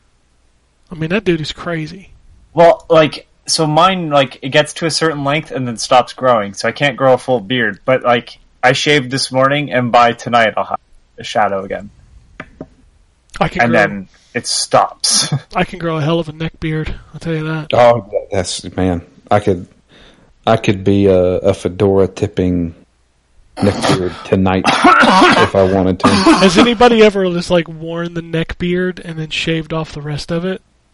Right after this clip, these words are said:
Speaker 3: I'm sure there has been.
Speaker 1: To call it the, the hair strap or something. Looks like it's
Speaker 2: Ah.
Speaker 1: attaching your fucking head to your hair. <laughs> Little, little hair helmet. <laughs>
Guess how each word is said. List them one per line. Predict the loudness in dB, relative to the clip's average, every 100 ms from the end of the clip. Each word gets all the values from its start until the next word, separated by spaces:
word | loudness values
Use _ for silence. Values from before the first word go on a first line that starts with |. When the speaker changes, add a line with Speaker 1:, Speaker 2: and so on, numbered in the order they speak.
| _ _ -20 -8 -2
Speaker 3:
I'm | 2 2
sure | 2 4 4
there | 4 4
has | 6 4 4
been. | 2 0 0 -6
Speaker 1:
To | -4
call | 0 0
it | 0
the, | -6 -4
the | -4
hair | -2 -2 -2
strap | -4 0 0 0
or | -4
something. | -10 -8 -8 -8 -10 -20 -18
Looks | -10
like | -8 -8
it's | -8
Speaker 2:
Ah. | -6
Speaker 1:
attaching | -2 0 -2 -6
your | -10 -8 -10
fucking | -12 -12 -10 -12 -16
head | -8 -6 -4 -6 -8
to |
your | -10 -8
hair. | -6 -6 -8 -12 _ _ _ _ _ _ _ _ -20 -20 _ _ _ _ _ -20
<laughs> |
Little, | -6 -2 -2 0 -2 -4
little | -4 -2 0
hair | 2 2 2
helmet. | 2 0 0
<laughs> | 0